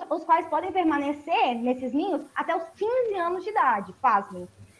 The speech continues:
E esses ninhos são construídos em locais bem altos na copa das árvores nativas das florestas.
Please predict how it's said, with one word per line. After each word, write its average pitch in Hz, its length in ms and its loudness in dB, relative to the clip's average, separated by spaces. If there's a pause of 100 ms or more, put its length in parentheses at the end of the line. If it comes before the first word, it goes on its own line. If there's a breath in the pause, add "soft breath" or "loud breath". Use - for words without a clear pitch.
(300 soft breath)
E 339 80 4
esses 403 200 2
ninhos 392 260 0
são 370 120 2
construídos 359 680 -4
em 320 100 2
locais 311 420 2
bem 330 280 0
altos 311 260 2
na 359 140 0
copa 302 280 0
das 349 220 4
árvores 294 300 0
nativas 330 440 -4
das 294 140 -4
florestas. 254 560 2